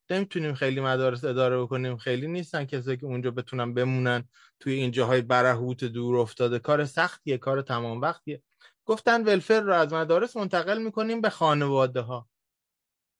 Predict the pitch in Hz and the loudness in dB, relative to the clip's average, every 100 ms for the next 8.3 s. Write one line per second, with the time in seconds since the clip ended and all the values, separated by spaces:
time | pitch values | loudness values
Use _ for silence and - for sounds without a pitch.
0 | _ 180 208 226 202 208 208 - - 269 | _ -4 -2 0 0 2 0 -4 -8 -8
1 | - - 214 208 190 - - - 123 104 | -8 -8 -4 -2 -4 -8 -16 -6 -6 -6
2 | - _ _ _ _ _ _ _ _ - | -16 _ _ _ _ _ _ _ _ 2
3 | 143 143 156 196 220 202 165 151 147 156 | 2 2 -2 -4 0 2 4 4 4 0
4 | 185 - 190 170 175 165 147 143 156 - | -2 0 0 0 -4 -2 0 0 -2 -6
5 | 156 143 139 135 165 139 131 147 151 139 | -6 -2 -2 -2 -4 -4 -4 -4 -4 -8
6 | 127 123 139 131 185 208 208 214 233 254 | -6 -4 0 2 0 0 -2 0 -2 -2
7 | 240 202 - 151 143 131 147 151 143 131 | -4 -6 0 0 0 -2 -4 -6 -6 -8
8 | 123 _ 117 | -10 _ -20